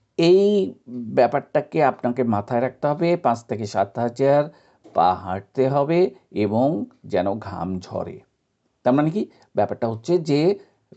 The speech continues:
জোরে হাঁটতে হবে। ওই হেলে দুলে হাঁটলে ওতে কিন্তু হবে না, জোরে হাঁটতে হবে। তাহলে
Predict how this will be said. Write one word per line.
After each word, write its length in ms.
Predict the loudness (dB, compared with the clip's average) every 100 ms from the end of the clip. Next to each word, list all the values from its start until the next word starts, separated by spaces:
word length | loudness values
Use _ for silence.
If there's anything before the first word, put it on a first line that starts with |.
| -16
জোরে 420 | -4 2 4 4 2
হাঁটতে 360 | 0 -2 -8
হবে। 240 | -14 -16 -20 _ _ _ _ _ _ _ _ _ -4
ওই 100 | 0
হেলে 220 | 2 2
দুলে 180 | 2 0
হাঁটলে 340 | 0 -2 0
ওতে 260 | 0 -2 -2
কিন্তু 220 | -2 -2
হবে 240 | -2 -2
না, 120 | -4 -2
জোরে 300 | 2 4 4
হাঁটতে 300 | 0 -6 -10
হবে। 200 | -12 -14 _ _ _ _ _ _ _ _
তাহলে 640 | -2 2 2 4 2 2